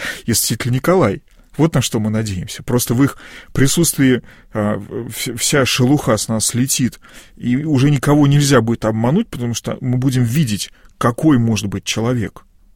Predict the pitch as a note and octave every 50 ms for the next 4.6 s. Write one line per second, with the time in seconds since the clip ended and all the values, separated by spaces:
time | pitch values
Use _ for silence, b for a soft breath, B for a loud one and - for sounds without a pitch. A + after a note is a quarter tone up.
0 | _ _ - - A#2 C3 D3 D#3+ B B B B B B B B B B A2+ A2
1 | G2+ G2+ G#2+ G#2 - - - A#2 A2+ - - - - - - - - - - -
2 | - - - - - - - - - - C3 A2+ A2 A2+ A#2 A2+ G#2+ A2+ A2+ G2
3 | - - - - - A#2 B2 - - B2 - - - D3 C#3 C#3+ C3+ A#2 - -
4 | B2+ A2 A2+ A#2+ B2 - - D3+ C3+ B2 G2+ F2+